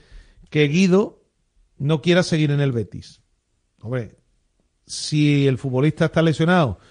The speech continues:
le han respetado el contrato que tenía hasta hace un cuarto de hora y no lo ha firmado, hombre, mucha intención, desde luego,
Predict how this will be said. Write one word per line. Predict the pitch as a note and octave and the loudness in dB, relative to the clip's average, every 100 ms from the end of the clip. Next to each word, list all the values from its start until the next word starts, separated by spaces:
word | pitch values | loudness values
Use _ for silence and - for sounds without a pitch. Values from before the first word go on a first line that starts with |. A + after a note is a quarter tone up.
| _ _ _ - | _ _ _ -4
le | B2+ | -2
han | D3 | 0
respetado | D#3 - E3 - E3 D#3+ D#3+ D#3+ D#3 _ _ _ _ _ | 0 0 -2 2 4 4 4 2 -4 _ _ _ _ _
el | D3 | -8
contrato | D3 D3 E3+ E3+ D#3+ | -6 0 0 2 0
que | |
tenía | D3 D#3+ D#3+ | 0 0 -2
hasta | D3 | -2
hace | D3+ E3 | -2 -2
un | |
cuarto | C#3+ D#3+ D3 | -2 -4 -4
de | E3 | -4
hora | F3 | -2
y | |
no | C#3+ | 0
lo | C#3+ | 0
ha | C#3 | 0
firmado, | D#3 D3+ D#3 F3 G#3+ - _ _ _ - - | 0 2 2 2 -2 -12 _ _ _ -20 -12
hombre, | C#3+ D3 | -4 -2
mucha | C#3 C3+ D3+ | -2 -2 -2
intención, | D3 C#3+ D#3 D3+ | -2 -2 0 0
desde | D3+ D3 | 0 2
luego, | D#3 D#3+ G#3 - | 2 2 -2 -10